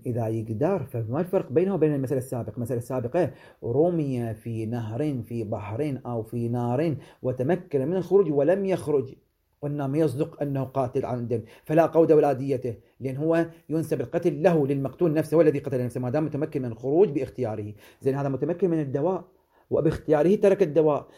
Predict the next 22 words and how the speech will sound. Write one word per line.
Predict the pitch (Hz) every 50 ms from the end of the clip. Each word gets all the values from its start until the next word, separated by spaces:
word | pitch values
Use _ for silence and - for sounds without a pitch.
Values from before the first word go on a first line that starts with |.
| - _
فلماذا | - 160 156 151 151 147 160 180 175 165 196 220 226 214 220 - - _ -
أيضًا | 175 185 175 151 175 170 165 156 - - _ _ _ _
هنا | - 165 170 170 170 170 180 - - -
تخترق | - 156 - - - 175 165 - -
عن | 147
المسألة | 147 147 151 156 156 143
السابقة؟ | 151 - 147 131 123 123 -
المسألة | 127 143 156 185 170
السابقة | 165 - 175 175 170
قلنا | - 170 160 165 156
هو | 175 185
الذي | 170 175 156 160
قتل | 156 - - 156 143 139
نفسه، | 135 113 - 135
فلا | 123 156 160 185
قود | 214 - 170 180 185
ولا | 185 165 151 139
ديته. | 123 120 120 113 - 110 104 - _ -
هنا | 170 185 190 180
لا، | 175 - 185 156 113 - - - - _ _ -
يعتبر | 156 165 165 - - 147 127 131
قتل | 120 - - 160 156 151 131